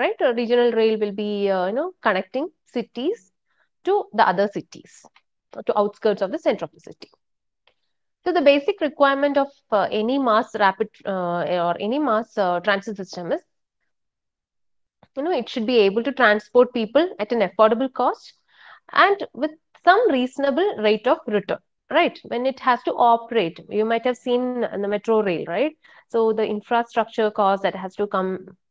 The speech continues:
the other miscellaneous charges that will be coming. So whatever, you know, the cost that has to be returned, that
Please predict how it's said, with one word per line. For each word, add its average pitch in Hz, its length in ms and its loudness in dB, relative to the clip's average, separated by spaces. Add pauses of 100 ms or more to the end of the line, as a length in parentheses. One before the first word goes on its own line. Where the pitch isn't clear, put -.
(260)
the 175 360 -4 (340)
other 214 320 4
miscellaneous 214 540 -2
charges 196 320 0
that 190 160 -2
will 196 80 -4
be 196 140 -2
coming. 160 360 -6
So 233 220 -2
whatever, 262 560 0 (480)
you 262 100 2
know, 302 340 0
the 214 80 -4
cost 233 440 4
that 220 220 0
has 208 280 -4
to 247 100 -4
be 233 180 -2
returned, 175 440 -2
that 220 140 -6